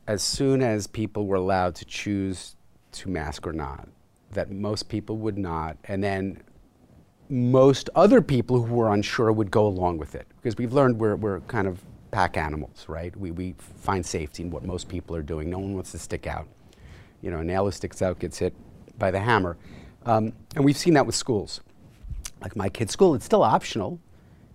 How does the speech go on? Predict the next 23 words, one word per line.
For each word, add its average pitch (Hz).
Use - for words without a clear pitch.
Uh, 87
L 131
A 120
County 156
still 143
recommends 117
masks, -
but 123
very 147
few 139
kids 95
do. 85
And, 190
and 208
they 220
may 226
have 220
good 220
reasons 190
for 85
it. -
You 120
know, 82